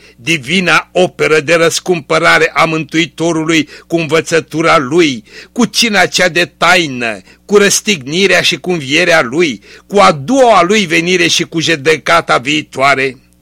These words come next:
Cât de mult cugetăm noi, de câte ori pe săptămână cugetăm noi la biruința Domnului asupra morții, la participarea euharistică și la toate cele care se predică la Sfânta Liturghie.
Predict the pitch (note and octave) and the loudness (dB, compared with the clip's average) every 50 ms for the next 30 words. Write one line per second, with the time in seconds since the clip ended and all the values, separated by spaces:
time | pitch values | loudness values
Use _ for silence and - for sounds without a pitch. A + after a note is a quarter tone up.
0 | _ _ _ - - - _ _ _ _ - C4 C4 - A#3 A3+ A3 G#3+ A3 A3+ | _ _ _ -20 -20 -20 _ _ _ _ -4 -4 -2 2 2 2 4 6 4 4
1 | - - - G#3+ G3 C#3 F#3 F#3+ F3+ - - G3 G#3+ G3+ F3 E3+ G3+ C4+ D4 A#3 | 2 0 -2 -4 -2 0 0 0 0 0 0 2 2 2 2 0 0 0 0 0
2 | A#2 - - _ - A#2+ C#3+ D#3 D#3 - - A3+ - - G#3 G#3 G#3 G#3+ G#3 F#3+ | -2 -6 -10 _ -8 -2 -2 -2 0 0 -2 -4 0 2 4 6 6 6 4 2
3 | - - F#3 - - - F#3 D3 - _ F#3+ F3 F3 F#3+ G3 F3+ F3 E3 - F3 | 0 -2 -2 0 0 0 0 0 0 _ 0 2 2 2 2 0 0 0 0 -2
4 | E3+ C3 D3+ E3+ D#3 - - F3+ E3+ D#3+ D#3+ F3+ B3+ D4 C4 F#3+ F3 E3+ D#3+ C3+ | -2 0 0 0 0 0 0 0 0 0 0 0 0 0 2 2 2 2 4 4
5 | D#3+ D#3+ D#3 D#3 E3 E3+ D3 - E3+ D#3+ E3 A2 G2+ D#3 E3+ F3 D#3+ D#3 D3+ C#3+ | 2 2 2 2 0 -2 -2 -2 -2 -2 -2 0 0 0 0 0 -2 -4 -4 -2
6 | C#3 D3 C#3 - E3+ C#3+ D#3+ D3 D3 C#3+ A2+ A#2+ D#3+ F#3 D3+ A2+ - - - C3 | -2 -2 -2 -4 -8 -4 -2 0 0 0 0 0 0 -2 -2 -4 -8 -14 -14 -12
7 | A#2 G#2 F2 - _ - - - - - - D#3 E3+ F3+ - F#3 F#3 E3+ - - | -14 -14 -16 -18 _ -20 -20 -20 -20 -10 -2 0 0 2 2 0 0 0 -2 -6
8 | F#3+ C#3+ - F#3+ C#3 - G3 G3 G3 F#3 F3 F3 D#3 F3 F#3 E3+ - - D3+ D#3 | -8 -6 -6 -6 -4 0 2 2 4 2 2 2 2 4 4 4 4 2 0 0
9 | D3 D3+ F#3 G3 - - - D3 B2 - - C3+ B2 G#2+ - - - - _ - | 0 0 -2 -2 -4 -6 -6 -8 -8 -4 -4 -2 -2 -4 -6 -12 -20 -14 _ -4
10 | - F#3+ F3+ F3+ E3+ - - B3 B3 G#3 G#3 F3+ - - G3+ F#3+ F#3+ F#3 - - | -2 2 2 2 2 2 0 0 2 0 0 -2 0 -2 0 0 0 -2 0 0
11 | E3+ E3 E3 D#3+ - - F3+ E3+ - - - C#3+ E3+ F3+ D3 D#3+ D3 - E3 D#3 | 0 0 0 0 -2 -2 -4 -4 -4 -4 -2 0 0 0 0 -4 -4 -2 -2 0
12 | D#3+ D3+ - - - D#3 E3 E3 D#3 - D3 D3+ C#3 C#3+ C#3+ - - D3 C3+ B2+ | 0 -2 -2 -4 -6 -6 -6 -4 -2 -2 -2 0 0 -2 -6 -6 -8 -10 -10 -10
13 | G#2+ B2+ C#3+ C#3 C3 B2+ A#2+ - | -8 -4 -2 0 0 0 0 -4